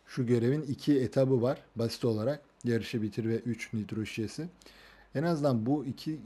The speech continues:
görevi daha tamamlayıp bakalım, e, bir sonraki etaba bizi geçirecek mi?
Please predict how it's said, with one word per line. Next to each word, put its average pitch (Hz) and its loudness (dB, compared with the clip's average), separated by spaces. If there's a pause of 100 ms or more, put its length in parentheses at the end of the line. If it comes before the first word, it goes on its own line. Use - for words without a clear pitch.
görevi 120 2
daha 110 0
tamamlayıp 131 0 (560)
bakalım, 127 2 (100)
e, 120 -2 (500)
bir 127 -2
sonraki 123 0
etaba 120 0
bizi 113 0
geçirecek 113 0
mi? 156 -4